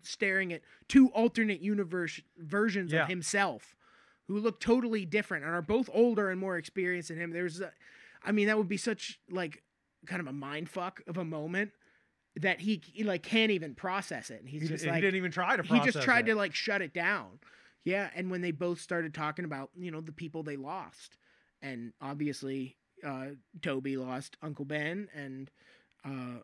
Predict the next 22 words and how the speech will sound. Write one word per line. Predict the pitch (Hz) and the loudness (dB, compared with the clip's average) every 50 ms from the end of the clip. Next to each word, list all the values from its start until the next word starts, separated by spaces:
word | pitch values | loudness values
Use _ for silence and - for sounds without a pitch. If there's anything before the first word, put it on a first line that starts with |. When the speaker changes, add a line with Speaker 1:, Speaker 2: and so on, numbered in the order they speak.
| - | -10
Speaker 1:
and | - 139 135 | -10 -10 -6
Andrew | 123 151 160 165 160 170 165 160 | -4 -2 -2 -2 0 0 0 0
lost | 156 151 151 147 143 - - | 0 0 -2 -4 -4 -6 -6
Gwen, | - 160 170 208 220 127 90 87 - - - | -4 -2 0 0 0 -2 -6 -12 -20 -18 -12
Uncle | 147 156 147 - 156 | -12 -10 -8 -8 -8
Gwen. | 151 147 156 165 180 170 131 101 - _ _ _ _ - - - 147 - - - - | -6 -6 -6 -6 -6 -8 -8 -10 -14 _ _ _ _ -20 -20 -14 -14 -14 -14 -10 -8
Um, | 151 151 147 143 143 139 135 | -4 -2 -2 -2 -2 -2 -2
Speaker 2:
<laughs> | 233 - - - - 220 - _ - 233 - _ _ - 185 - _ _ - - - | -2 -2 -4 -4 -8 -8 -8 _ -10 -16 -16 _ _ -18 -18 -18 _ _ -18 -16 -16
Uncle | 143 - - - 117 104 _ - | -16 -18 -20 -20 -20 -20 _ -20
Gwen. | 120 113 - | -12 -4 -2
Speaker 1:
and | 170 185 180 185 180 - - | 0 0 2 0 0 -2 -4
<laughs> | - - | -2 2
that | - 208 226 269 | 4 4 6 6
was, | 269 202 - 202 - - _ - - | 4 2 0 -6 -14 -20 _ -14 -12
uh, | 180 190 175 139 - - - - _ _ _ _ - - - 110 - - _ _ _ _ _ _ _ _ | -12 -10 -10 -12 -14 -16 -18 -20 _ _ _ _ -20 -20 -20 -20 -20 -20 _ _ _ _ _ _ _ _
it | - - | -4 -2
was | 214 196 180 | 0 0 0
really | 196 202 240 262 277 269 254 | 2 4 4 4 6 4 4
nice | 226 214 208 208 202 185 - | 4 4 4 2 2 0 -4
to | - 196 | -8 -8
see | 175 - - 214 196 | -6 -4 -2 -2 -2
him | 180 190 180 175 170 170 165 - | 0 -2 -2 -2 -2 -4 -6 -8